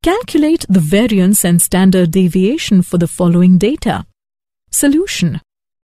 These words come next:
In the first column, we write all the given observations. After this, we find the mean of the observation by summing it and then dividing it by the number of observations, that is,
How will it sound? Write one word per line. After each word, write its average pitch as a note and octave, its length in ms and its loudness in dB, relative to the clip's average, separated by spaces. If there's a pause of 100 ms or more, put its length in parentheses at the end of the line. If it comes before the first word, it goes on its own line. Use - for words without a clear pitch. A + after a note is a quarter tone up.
In D4 140 0
the E4 80 2
first - 420 -4
column, B3 340 -2 (160)
we G3+ 280 2
write F3+ 340 0 (160)
all C#4 300 0
the C4 100 0
given F3+ 240 2
observations. E3 920 -2 (440)
After F#3 320 0
this, F3 360 -2 (280)
we D4 240 2
find D4+ 340 -4
the D4+ 60 0
mean D#4 300 -4
of D#4 160 -8
the G3+ 160 0
observation E3+ 800 -2 (280)
by C4 280 0
summing A#3+ 480 0
it A3+ 240 -4 (260)
and F#3 240 4
then G3 280 2
dividing G3 600 0
it F#3+ 240 -2 (140)
by F#3 240 2
the E3+ 240 2
number C4 260 0
of F3+ 160 -2
observations, F3 960 0 (240)
that A#3 340 0
is, A#3+ 240 0